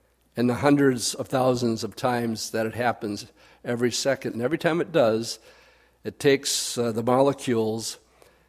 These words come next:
and reforms them in such a way that when they hit the ground, they fertilize the earth. And it's absolutely necessary to have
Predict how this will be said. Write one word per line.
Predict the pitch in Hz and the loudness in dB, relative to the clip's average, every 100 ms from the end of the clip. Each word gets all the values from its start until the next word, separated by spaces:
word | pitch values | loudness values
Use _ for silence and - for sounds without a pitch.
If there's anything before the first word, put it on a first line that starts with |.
| _ _ | _ _
and | 127 123 120 120 | -2 0 -2 4
reforms | 143 143 - 170 180 185 160 | 4 4 2 4 6 6 4
them | 135 117 | 4 4
in | 113 | 2
such | 139 123 135 | 0 0 0
a | |
way | 120 143 127 | 2 2 2
that | 113 120 | 2 0
when | 120 123 | 2 0
they | |
hit | 113 147 | 0 -4
the | 143 | -4
ground, | 123 127 120 | 0 2 2
they | 113 | 0
fertilize | 107 - 135 120 110 110 110 107 - - _ _ | -4 -2 0 -2 -4 -6 -8 -8 -10 -14 _ _
the | 131 139 | -6 -4
earth. | 113 - - _ _ _ | -4 -8 -20 _ _ _
And | 120 | -8
it's | 123 | 0
absolutely | 123 120 147 135 | 0 0 -2 0
necessary | 143 156 127 - 113 120 | 0 0 -2 -4 -2 -2
to | 120 | 0
have | 117 117 110 | -2 -2 -4